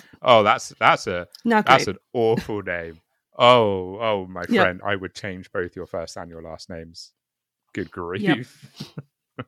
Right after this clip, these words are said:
Speaker 2: Adolf had been a potential suspect in nineteen twenty-two after he was suspected, along with three other men, of taking part in the slaying of nine people.
Speaker 1: Oh.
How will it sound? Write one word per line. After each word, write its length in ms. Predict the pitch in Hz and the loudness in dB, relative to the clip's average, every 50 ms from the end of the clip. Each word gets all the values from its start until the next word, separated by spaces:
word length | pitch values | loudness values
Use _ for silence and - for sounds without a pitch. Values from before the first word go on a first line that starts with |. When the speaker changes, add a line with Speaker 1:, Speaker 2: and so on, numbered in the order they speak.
| _ _ _ _ _ _ _ _ _ _ _ _ _ _ _ - - _ _ _ _ _ _ _ _ _ _ _ | _ _ _ _ _ _ _ _ _ _ _ _ _ _ _ -20 -20 _ _ _ _ _ _ _ _ _ _ _
Speaker 2:
Adolf 600 | - 254 311 359 285 202 - - 175 208 - - - | 4 6 6 4 4 0 -2 -2 -4 -4 -6 -8 -8
had 160 | - 190 165 | -8 -6 -4
been 120 | 175 180 180 | -4 -2 -2
a 80 | 175 | -2
potential 560 | 170 - 185 175 - - 247 277 277 - 339 302 | -4 -4 -8 -10 -4 -2 -2 -2 0 -2 -4 -4
suspect 540 | - - 185 170 - - - 160 160 - | 0 0 0 0 -2 -4 -6 -6 -6 -4
in 180 | - 180 170 170 | -4 -4 -4 -2
nineteen 440 | 165 156 151 - - - 175 165 170 | -2 -2 -2 -4 -6 -10 -10 -10 -8
twenty-two 800 | - - 175 170 160 156 - - - 311 277 185 156 165 175 170 - - - - _ _ - | -6 -6 -4 -4 -4 -8 -8 -2 0 2 2 2 0 -2 -8 -10 -14 -20 -20 -20 _ _ -6
after 300 | - 175 - - 175 170 | -4 -4 -4 -4 -6 -6
he 200 | - - 214 208 | -4 -2 -2 0
was 220 | 196 196 185 180 | 2 0 0 -2
suspected, 760 | - - 160 - - - - 285 349 - _ - 180 165 165 - | -4 -8 -8 -8 -8 -4 -2 -2 -2 -2 _ -2 -2 -2 -2 -2
along 380 | 175 175 170 170 165 165 170 170 | -2 -2 0 2 0 0 0 0
with 120 | 165 156 | -2 -4
three 460 | - - - - 180 185 196 202 - | -6 -10 -10 -2 0 0 0 0 0
other 260 | - 180 175 175 170 | -2 -2 -2 -2 -2
men, 480 | 170 170 202 247 240 170 156 160 180 180 - _ - - _ _ _ _ _ - | -2 0 0 0 0 0 0 -2 -4 -6 -10 _ -20 -20 _ _ _ _ _ -4
of 180 | 196 196 - - | -4 -4 -4 -4
taking 400 | - 302 311 302 - 392 381 359 | -4 -4 -4 -2 -2 -4 -4 -2
part 300 | - 320 - 381 370 - | 0 0 0 0 0 0
in 180 | 262 269 262 254 | -2 -2 0 0
the 100 | 254 254 | 0 0
slaying 580 | 247 - - - 196 214 214 214 214 214 214 - | -2 -4 -6 -2 0 0 2 2 4 2 2 2
of 220 | - 196 202 180 | 2 0 0 0
nine 540 | 170 170 170 165 170 175 180 180 175 175 175 | -2 0 0 0 2 2 2 2 2 0 -2
people. 720 | 175 - - 180 165 156 - - 143 113 67 58 - 170 _ _ _ _ _ _ _ _ _ - | -4 -6 -6 -4 -4 -4 -4 -4 -4 -4 -4 -4 -8 -12 _ _ _ _ _ _ _ _ _ -10
Speaker 1:
Oh. 460 | - 101 92 90 - - 135 104 101 | -6 -6 -6 -6 -2 -2 -2 -2 -2